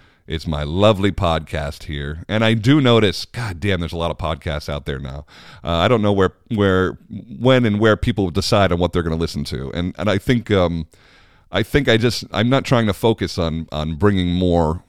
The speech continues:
uh, listeners, although I do, I do attract more listeners all the time, but it's a, that's a slow growth.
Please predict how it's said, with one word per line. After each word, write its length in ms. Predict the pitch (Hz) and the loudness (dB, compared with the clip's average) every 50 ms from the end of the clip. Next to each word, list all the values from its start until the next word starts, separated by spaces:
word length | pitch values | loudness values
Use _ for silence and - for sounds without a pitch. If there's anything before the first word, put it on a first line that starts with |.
| _ _ - | _ _ -10
uh, 160 | 62 71 78 | -6 -6 -4
listeners, 420 | 76 98 95 - - 82 69 - - | -2 -2 -4 -4 -4 -6 -6 -2 0
although 280 | 95 104 101 104 101 | 2 4 4 6 6
I 80 | 98 98 | 4 4
do, 400 | 87 - 120 113 110 107 107 - - | 2 2 2 2 4 2 0 -2 -2
I 120 | 87 92 | -4 -2
do 220 | 85 107 113 113 | -2 0 0 0
attract 300 | 104 - - 117 101 - | 0 2 2 0 0 2
more 140 | - 107 117 | 0 0 0
listeners 540 | 120 127 131 - 143 135 131 123 117 - - | 2 0 0 0 0 -2 -2 -2 -4 -6 -8
all 160 | - 95 120 | -4 -2 0
the 80 | 123 117 | 0 0
time, 440 | - 120 104 98 95 98 98 92 - - | 0 2 2 2 2 0 -2 -4 -6 -8
but 160 | - 92 - | -6 -6 -4
it's 160 | - 90 - - | -4 -4 -4 -4
a, 140 | 90 80 - - | -4 -4 -4 -2
that's 240 | 104 107 87 - | 0 0 0 0
a 40 | 101 | -4
slow 320 | - - - 98 98 95 90 | -8 -8 -4 0 0 0 2
growth. 360 | - 90 82 73 - - | 2 0 -2 -2 -4 -6